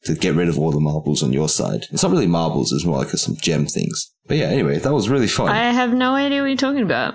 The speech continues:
Speaker 2: Yeah.
Speaker 1: Wow,
Speaker 2: All I
Speaker 1: this
Speaker 2: can think of is Chinese checkers, 'cause that's kind of got, like, holes, like, s-, divots in the board.
Speaker 1: No, that's completely
Speaker 2: But
Speaker 1: different.
Speaker 2: that's not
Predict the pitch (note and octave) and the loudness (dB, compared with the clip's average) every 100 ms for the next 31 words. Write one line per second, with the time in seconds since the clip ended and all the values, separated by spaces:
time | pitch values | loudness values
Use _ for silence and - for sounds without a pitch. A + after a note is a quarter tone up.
0 | - A3 G#3+ C#3 D#3+ G3+ D#3+ - A#3 C4 | -4 -2 0 0 2 2 0 0 0 0
1 | D4 C#4 C#4+ C#4+ A#3+ - A#3+ G#3+ A3 G#3+ | 0 0 0 0 0 0 0 2 0 0
2 | G#3 G#3 C3 D3 F#3 F3 E3+ - G3+ F#3+ | 0 0 0 0 0 0 -2 0 0 0
3 | F#3+ D3 D#3+ - E3 D#3 D#3 - D#3 C3+ | 0 0 0 0 0 0 -2 -2 -4 -4
4 | - - - _ - D#3+ E3 - E3+ D3+ | -6 -8 -8 _ -4 -2 -2 -2 0 0
5 | - D3+ C3+ A#2+ - B2 B2 G#2 A2 - | 0 0 2 0 -2 -2 2 2 0 0
6 | - - - C3 G#2+ A2+ - F3+ C#3 - | -2 -2 0 2 2 2 2 0 -2 -2
7 | - - F#3 C#3+ - | -6 -4 -2 -2 -4